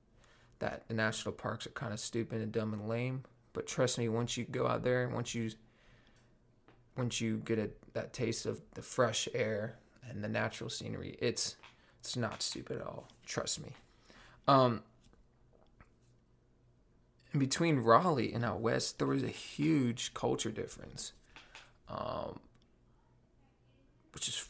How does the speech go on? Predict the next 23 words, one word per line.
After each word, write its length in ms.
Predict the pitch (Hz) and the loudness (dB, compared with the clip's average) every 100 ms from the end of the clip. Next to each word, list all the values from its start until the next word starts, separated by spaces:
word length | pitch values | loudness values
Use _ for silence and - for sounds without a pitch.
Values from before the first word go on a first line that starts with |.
| - | -4
starting 380 | - 127 117 110 | 6 8 8 4
off, 180 | 101 - | 2 4
first 300 | 123 113 113 | 4 4 4
of 60 | |
all, 360 | 101 104 - - 117 | 2 2 -2 -6 0
like, 300 | 104 - - - - - - _ - - - - _ - _ - - 123 | 0 0 -8 -20 -20 -20 -20 _ -20 -20 -20 -20 _ -20 _ -20 -12 -4
you 120 | 113 | 0
know, 300 | 113 - - - - | 2 2 -2 -6 -4
where 180 | 117 107 | 0 2
I 140 | 101 | 2
live 500 | 104 95 101 - - - - - - | 0 -2 -6 -8 -12 -14 -20 -20 -8
on 80 | - | -4
the 80 | 113 | -4
highway, 380 | 117 - 110 - | -2 -2 -2 0
the 120 | - | 2
exits, 420 | 113 - 104 - | 2 0 -6 -6
there's 100 | - | -4
probably 300 | - 110 110 | 2 2 2
a 40 | |
food 300 | 110 123 120 | 0 0 -2
place 400 | - 123 117 120 - | 4 4 4 0 -2
every 320 | 123 113 117 | 0 6 6
exit, 500 | 117 110 117 113 | 6 6 8 8